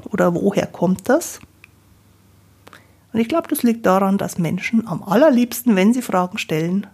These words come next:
Fragen nach dem Warum stellen. Als kleine Kinder haben wir damit angefangen und unsere Eltern in den Wahnsinn getrieben und irgendwie hat sich's festgesetzt, dass Warum eine gute Frage sein könnte.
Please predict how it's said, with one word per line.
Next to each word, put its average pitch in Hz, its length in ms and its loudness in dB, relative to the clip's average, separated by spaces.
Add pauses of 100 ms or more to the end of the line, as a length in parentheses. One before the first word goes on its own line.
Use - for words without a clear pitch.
(100)
Fragen 165 420 -6
nach 180 200 -4
dem 208 180 2
Warum 196 240 4
stellen. 180 440 -8 (1400)
Als - 180 -4
kleine 254 320 0
Kinder 254 360 0
haben 240 200 2
wir 220 100 2
damit 180 260 0
angefangen 269 600 4
und 220 200 0
unsere 214 280 -2
Eltern 208 320 -2
in 202 100 0
den 185 180 0
Wahnsinn 226 400 2
getrieben 233 440 0
und 214 140 -2
irgendwie 233 360 0
hat 208 120 0
sich's - 180 -10
festgesetzt, - 640 -4
dass - 160 -6
Warum 180 300 2
eine 208 100 4
gute 185 240 -4
Frage 160 320 -2
sein 156 160 -8
könnte. - 320 -10